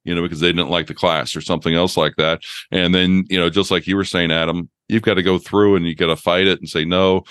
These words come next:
they really did show up. You know, here's pictures, here's this, here's that." And, you know, what happens if somebody just, you know, says a bald-faced lie, like, "No, that's not my picture."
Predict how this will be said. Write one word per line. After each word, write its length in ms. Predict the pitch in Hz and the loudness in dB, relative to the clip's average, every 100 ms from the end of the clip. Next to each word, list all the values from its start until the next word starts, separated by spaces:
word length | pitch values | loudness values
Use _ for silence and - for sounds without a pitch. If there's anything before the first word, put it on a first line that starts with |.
| - _ | -18 _
they 80 | 85 | 0
really 260 | 90 123 120 | 4 4 4
did 180 | 123 | 2
show 280 | 117 110 101 | 2 0 2
up. 280 | 98 98 - - - | 2 0 -4 -16 -10
You 100 | 90 | -6
know, 100 | 78 | -2
here's 300 | 92 117 - | 0 0 0
pictures, 480 | 110 95 92 85 - | -2 -2 0 -2 0
here's 260 | 117 117 | 2 2
this, 240 | 98 95 - | 2 0 0
here's 220 | 101 92 | -2 0
that." 320 | 95 98 101 - - - | 2 2 -2 -8 -20 -14
And, 480 | 92 92 90 90 92 | -4 0 2 2 2
you 100 | 101 | 2
know, 140 | 92 85 | 2 2
what 160 | 98 | 2
happens 240 | 110 117 101 | 0 0 -2
if 100 | 95 | -2
somebody 280 | 107 98 | -2 0
just, 360 | 92 90 - - _ - | 0 -4 -8 -16 _ -6
you 100 | 104 | -2
know, 160 | 85 76 - | -2 -4 -14
says 300 | - - 95 | -6 0 0
a 40 | 82 | 0
bald-faced 580 | 95 95 - 98 90 92 | 0 0 2 0 0 2
lie, 240 | 95 117 | 2 2
like, 240 | 87 82 | 2 0
"No, 180 | 85 95 | 0 2
that's 160 | 101 - | 2 0
not 180 | 104 92 | -2 -2
my 160 | 95 | -4
picture." 440 | 92 110 110 - | -2 -4 -4 -8